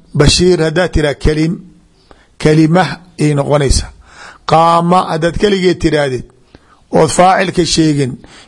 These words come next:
inkastoon la tasawuri karin, ficil aan faacil lahayn ba aan la tasawuraynin, waxaa leeyahay kelima weeyaan.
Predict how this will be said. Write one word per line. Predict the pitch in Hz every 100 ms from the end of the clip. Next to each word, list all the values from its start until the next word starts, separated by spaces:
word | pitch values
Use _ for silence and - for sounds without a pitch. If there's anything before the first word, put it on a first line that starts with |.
| -
inkastoon | 165 170 165 170 160
la | 156
tasawuri | 160 151 160 180 185
karin, | 170 156
ficil | 131 190 180 180
aan | 160
faacil | 135 175 170 160
lahayn | 156 147 151
ba | 151
aan | 147
la | 143
tasawuraynin, | 139 160 180 196 180 143 120 - - - _
waxaa | 120
leeyahay | 156 160
kelima | 147 151 160 165
weeyaan. | 143 135 131 117